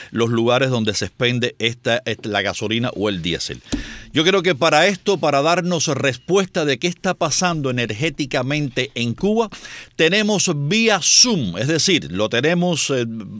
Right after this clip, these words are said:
en imagen, eh, desde, eh, el estado de Texas, desde Austin, la capital de Texas, a Jorge Piñón. Jorge Piñón,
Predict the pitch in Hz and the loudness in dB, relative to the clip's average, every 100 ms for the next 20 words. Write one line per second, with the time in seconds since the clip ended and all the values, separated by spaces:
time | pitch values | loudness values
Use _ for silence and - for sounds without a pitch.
0 | 104 98 127 143 143 196 147 98 71 - | -10 -8 -4 -2 0 0 0 -4 -8 -14
1 | - - - 127 123 120 175 196 - 165 | -16 -8 0 2 2 2 4 4 2 0
2 | 202 202 - 156 151 147 139 135 123 220 | 2 2 2 0 2 2 2 0 0 2
3 | 220 202 165 131 190 170 - 127 120 123 | 4 4 2 2 0 0 0 0 0 0
4 | - 190 - 139 127 98 98 - 110 156 | 2 2 2 -2 -2 -2 -2 -4 -2 0
5 | 151 123 113 208 180 208 185 - - - | 0 -2 0 0 0 0 -2 -4 -14 -18
6 | - - 147 143 - 180 208 170 180 185 | -18 -2 0 0 0 2 2 0 -4 -2
7 | 147 139 151 135 92 - 180 165 160 131 | -2 0 2 0 -2 0 0 2 -2 0
8 | 147 214 240 | 2 2 0